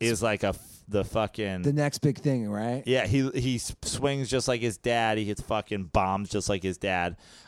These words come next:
Speaker 1: Um, I don't know enough about his minor league stats to know if he's proven himself ready for the big leagues. But I will tell you that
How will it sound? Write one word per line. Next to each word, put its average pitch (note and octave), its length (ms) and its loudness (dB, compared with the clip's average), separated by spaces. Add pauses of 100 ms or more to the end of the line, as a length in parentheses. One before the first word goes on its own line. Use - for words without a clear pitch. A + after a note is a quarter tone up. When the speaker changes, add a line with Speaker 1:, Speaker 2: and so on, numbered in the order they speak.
Speaker 1:
Um, A2 420 4 (320)
I C3+ 200 6
don't D#3 320 4
know B2 840 4
enough A2+ 420 2
about G#2 260 2
his G2+ 180 0
minor A2 400 2
league G#2+ 240 0
stats - 800 0 (460)
to B2+ 100 2
know A#2+ 500 4
if A2+ 180 0
he's A#2 220 0
proven C#3 540 2
himself D3 760 2 (400)
ready B2 380 4
for A#2+ 180 2
the G#2 80 2
big A#2 240 0
leagues. D#3 400 -4 (460)
But C#3 680 4 (420)
I C3 180 6
will D#3+ 160 6
tell C#3 360 4
you B2 380 2
that G2+ 340 0